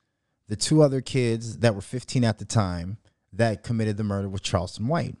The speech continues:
of the white guy over the starter jacket. Now, Charleston,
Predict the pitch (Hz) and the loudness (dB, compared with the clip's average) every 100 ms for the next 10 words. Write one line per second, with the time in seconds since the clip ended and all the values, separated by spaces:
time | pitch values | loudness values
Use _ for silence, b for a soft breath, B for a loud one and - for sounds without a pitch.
0 | _ _ _ 101 95 104 156 135 87 87 | _ _ _ -2 0 2 0 -2 -2 -2
1 | 92 95 - 139 156 110 85 - - - | -2 -4 -2 0 0 0 -2 -4 -10 -16
2 | _ _ _ _ _ _ _ _ 117 113 | _ _ _ _ _ _ _ _ -2 -2
3 | - 233 294 - 156 143 123 | 0 2 2 0 -2 -2 -4